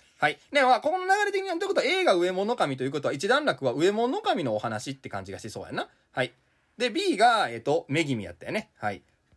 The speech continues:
いしょ。この流れなんで、一段落は上物神が多分メインやろと。で、二段落はおそらくね、この女君の歌が最後に来てるってことは、女君が、まあ、主人公というかね、メインなんでしょうと。はい。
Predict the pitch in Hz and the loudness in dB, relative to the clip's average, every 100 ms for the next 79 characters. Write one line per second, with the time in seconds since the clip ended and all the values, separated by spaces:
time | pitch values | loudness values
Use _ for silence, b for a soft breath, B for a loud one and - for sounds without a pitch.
0 | _ - - - _ _ - 240 226 214 | _ -18 -14 -14 _ _ 0 2 4 4
1 | 185 113 101 92 117 226 185 131 _ _ | 4 0 -6 -4 2 4 4 0 _ _
2 | 156 196 262 294 240 202 247 240 220 226 | -8 0 2 2 -2 2 4 4 2 0
3 | 240 262 233 226 214 320 302 156 - - | 0 2 2 0 2 2 2 -2 -6 -2
4 | 160 113 98 127 113 95 82 85 - b | -2 -2 -4 -4 -4 -10 -14 -18 -20 b
5 | 208 233 320 349 - 170 - 143 - 175 | -2 2 2 2 2 2 2 0 0 -4
6 | 160 156 170 170 131 113 127 113 101 104 | -2 -2 -2 -2 -4 -4 -4 -4 -4 -6
7 | 117 104 92 113 113 - 104 262 247 196 | -6 -8 -10 -10 -10 -8 2 4 4 -2
8 | 160 156 302 269 b - 196 - - 120 | -4 2 2 2 b 0 0 0 -6 -6
9 | 117 95 90 90 240 165 143 104 85 87 | -6 -8 -10 -4 -2 0 -2 -4 -12 -14
10 | - 196 - - b b - 196 | -6 -4 -4 -8 b b 0 0